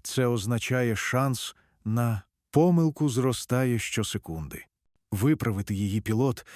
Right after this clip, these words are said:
зможе лише під час набору висоти перед самим ударом. Під фюзеляжем працює радянська станція реб Гардіна,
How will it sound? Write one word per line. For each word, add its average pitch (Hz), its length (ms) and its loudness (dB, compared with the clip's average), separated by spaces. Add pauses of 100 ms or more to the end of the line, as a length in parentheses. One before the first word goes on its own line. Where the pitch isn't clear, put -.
зможе 123 420 0
лише 131 280 0
під - 180 -2
час 143 340 0
набору 123 320 0
висоти 107 560 -2 (200)
перед 131 260 0
самим 139 480 0
ударом. 113 580 0 (360)
Під 135 160 4
фюзеляжем 117 760 2 (220)
працює 139 460 2
радянська 131 500 2
станція 123 640 0
реб 110 380 0
Гардіна, 101 600 -2